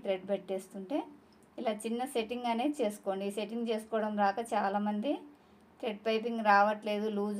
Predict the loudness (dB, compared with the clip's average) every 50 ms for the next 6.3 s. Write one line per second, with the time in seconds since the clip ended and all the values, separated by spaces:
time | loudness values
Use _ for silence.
0 | -4 -4 -6 -6 -6 -2 -2 -2 -2 -2 -4 -8 -6 -2 0 0 0 0 -2 -4
1 | -4 -2 -4 -4 -6 -10 -20 -20 -20 -20 -20 -20 -18 -10 -4 -4 -2 -2 -2 -2
2 | -4 -4 -6 -4 -4 -2 0 0 0 -2 -4 -6 -6 -4 -4 -2 -2 -2 -4 -4
3 | -4 -2 -2 -2 -2 -2 -4 -6 -8 -8 -4 -2 -2 -2 -2 -4 -4 -6 -6 -6
4 | -4 -6 -4 0 4 4 4 4 2 0 -4 -4 -4 -6 -8 -6 -4 -2 -2 -2
5 | -2 -2 -2 0 -2 -2 -2 -2 0 0 0 0 0 -4 -4 -4 -4 -6 -6 -4
6 | -4 -2 -2 -4 -6 -10